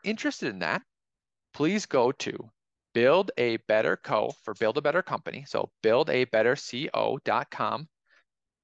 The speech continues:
forward slash apply. Spaces are limited. When we did this in the EntreArchitect community, it honestly filled up, uh, within the first five to ten minutes. So go to w w w dot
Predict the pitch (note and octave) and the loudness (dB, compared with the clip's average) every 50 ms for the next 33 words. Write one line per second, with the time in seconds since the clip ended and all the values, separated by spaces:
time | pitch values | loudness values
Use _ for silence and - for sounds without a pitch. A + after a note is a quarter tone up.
0 | _ _ _ _ - - C3 C3 C3 C3+ C3+ C#3 D3+ D3+ - - C3+ C3+ C3+ - | _ _ _ _ -4 -2 2 2 4 4 4 2 0 0 0 0 2 2 2 0
1 | - - _ _ _ _ - G#2+ - - - - - - - - - _ _ _ | -4 -8 _ _ _ _ -6 -6 -6 -6 -10 -8 -8 -8 -8 -10 -14 _ _ _
2 | _ _ _ _ _ - - - - _ _ - - - - C#3+ C#3+ C3+ - C#3+ | _ _ _ _ _ -20 -20 -20 -20 _ _ -20 -6 0 4 4 4 4 2 0
3 | C3 C3 A#2+ A2+ A#2 C3+ D3 D#3 D3+ - D#3+ D#3 D3 C#3+ C3+ - A#2 A#2 A#2 A#2 | 2 4 4 4 2 0 -2 0 2 2 2 2 2 0 -4 -6 -4 -4 -2 0
4 | A2+ B2+ B2+ B2 B2 A#2+ - C3+ B2 A#2 - A2+ B2 B2 - C3 B2 A2+ A#2+ - | 2 2 2 2 2 -2 -2 -4 -4 -2 -2 -2 -2 -2 0 0 0 0 0 -2
5 | - - B2+ A2+ - - - A#2+ B2 B2+ B2+ C3+ C#3+ - _ _ - A2 - - | -4 -6 -10 -10 -10 -10 -10 -8 -6 -4 -2 -4 -4 -6 _ _ -2 -2 -2 -2
6 | _ _ - A2+ B2+ C#3 D3+ D3 D3+ - - D3 C#3 - - C3+ B2+ A#2+ A2+ A2+ | _ _ 0 2 4 4 4 2 2 2 0 -2 0 2 2 2 2 4 4 2
7 | A2+ A2 _ _ _ _ _ _ _ - - G#2+ - G#2+ - G#2 G#2+ G#2+ - A#2+ | 2 0 _ _ _ _ _ _ _ -10 -6 -4 -2 -2 -2 -4 -4 -6 -8 -8
8 | A2 G#2+ G#2+ G#2+ - - A2 G#2+ G#2+ - - - _ _ _ - G2+ F#2 - - | -8 -6 -8 -6 -2 0 0 0 -2 -4 -10 -18 _ _ _ 0 0 0 -2 -4
9 | - G#2+ G#2 G#2 G2+ - - - - - - _ - - - - _ - - A#2 | -10 -12 -10 -10 -10 -12 -14 -16 -20 -20 -20 _ -20 -20 -20 -20 _ -6 -2 -2
10 | A2 G#2 C3 C3+ D3+ - - D3 A#2 - A#2+ B2+ F3 G#3+ G3+ G3+ F#3+ G3 G3+ F3+ | 0 4 4 4 4 4 0 -4 -2 0 -2 -2 -2 0 0 0 0 0 -2 -2
11 | D#3+ C3 A#2 A#2+ A2+ G#2 - - - - | -2 -2 -2 -2 -6 -8 -6 -6 -6 -6